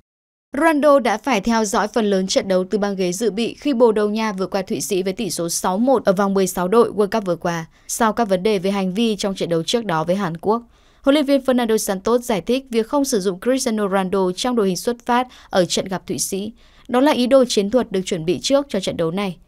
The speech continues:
không gì khác cả. Cậu ấy là một hình mẫu của sự chuyên nghiệp và nếu phải ra sân, chắc chắn cậu ấy sẽ cống hiến cho đội bóng." Vị huấn luyện viên trưởng của Bồ Đào Nha đưa ra quyết định đầy bất ngờ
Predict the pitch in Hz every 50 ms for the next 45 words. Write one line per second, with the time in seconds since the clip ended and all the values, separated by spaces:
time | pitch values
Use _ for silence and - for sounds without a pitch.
0 | _ - - 247 226 214 214 190 - - 240 240 - - 226 185 165 - - _
1 | - _ - _ - - 226 240 226 247 269 302 294 277 226 - 226 208 196 196
2 | 208 127 226 240 - 226 214 - 196 175 - - 214 202 202 196 175 - - -
3 | - - - - 233 240 240 233 247 254 269 202 190 202 202 190 - 220 202 196
4 | 185 180 - - 339 330 - 247 202 196 - - 185 185 165 165 - 104 - -
5 | 180 170 180 185 170 160 160 - 202 196 185 143 170 151 147 147 175 220 - _
6 | _ _ _ _ _ _ _ _ _ _ _ _ _ - 233 285 285 294 311 330
7 | 302 247 277 277 254 240 - 285 220 180 175 - 185 175 190 185 185 185 185 185
8 | 202 202 190 190 175 190 190 180 - 196 185 - 277 269 - 247 202 180 208 202
9 | 180 202 233 233 233 220 208 196 180